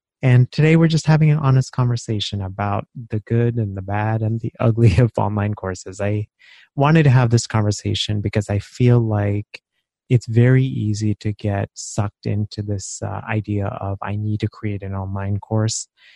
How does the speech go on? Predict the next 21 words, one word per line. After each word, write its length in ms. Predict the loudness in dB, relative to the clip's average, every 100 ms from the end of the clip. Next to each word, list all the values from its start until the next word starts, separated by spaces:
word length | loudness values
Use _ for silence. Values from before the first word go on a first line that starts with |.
| _ _ -8
And, 580 | -6 -6 -8 -8 -10 -14 -18 _ _ -4
but 240 | -4 -4 -8 _ _
there's 200 | -6 -4
some 140 | -2 0
unique 300 | 2 2 0
challenges 500 | -2 0 -2 -4 -4
that 180 | -6
come 240 | -6 -8 -4
to 260 | -4 -4 -6 _ _ _
online 340 | -4 -2 -2 -4
courses. 460 | -6 -8 -8 -8
It's 140 | -8 -4
a 60 |
lot 240 | 0 2 2
of 80 | -2
fun 320 | -6 -6 -6
and 140 | -6
it's 240 | -6 -10 -8
neat 280 | -4 -4 -4
creating, 520 | -8 -6 -4 -6 -8 -6
but 200 | -6